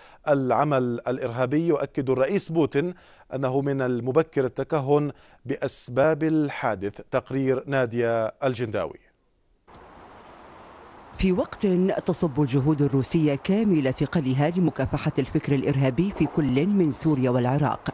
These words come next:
Speaker 2: وتشجب عبر إداناتها التفجيرات الإرهابية التي تضرب في كل مرة دول المنطقة والعالم، ها هو ذات الفكر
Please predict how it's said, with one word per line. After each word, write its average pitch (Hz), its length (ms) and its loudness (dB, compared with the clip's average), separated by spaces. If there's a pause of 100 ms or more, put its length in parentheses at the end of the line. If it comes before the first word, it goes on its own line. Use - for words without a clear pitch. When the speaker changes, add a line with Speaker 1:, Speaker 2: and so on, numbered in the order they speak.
(340)
Speaker 2:
وتشجب 135 840 0
عبر 131 340 0
إداناتها 147 920 0
التفجيرات 139 600 -2
الإرهابية 147 680 2 (320)
التي 190 440 0
تضرب 147 500 0
في - 220 0
كل 240 320 2
مرة 123 460 2
دول 156 260 2
المنطقة 127 580 0
والعالم، 127 680 0 (360)
ها 165 100 4
هو 127 380 0 (100)
ذات 190 340 0
الفكر 147 680 -2